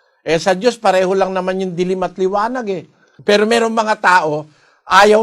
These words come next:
talaga ng mabuti. Kaya mismong si Kristo, hindi niya nga napag-isa eh.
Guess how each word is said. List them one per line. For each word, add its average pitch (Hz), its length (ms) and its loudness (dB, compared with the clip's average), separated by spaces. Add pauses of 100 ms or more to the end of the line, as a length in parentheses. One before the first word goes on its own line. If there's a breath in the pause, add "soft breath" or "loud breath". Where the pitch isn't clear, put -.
talaga 190 400 4
ng 185 160 -4 (240)
mabuti. 156 720 -4 (720)
Kaya 214 400 4 (320)
mismong 254 400 -2
si 240 160 -6
Kristo, 247 400 0
hindi 262 320 0
niya 240 80 -4
nga 240 240 2
napag-isa 233 640 -2
eh. 180 80 -14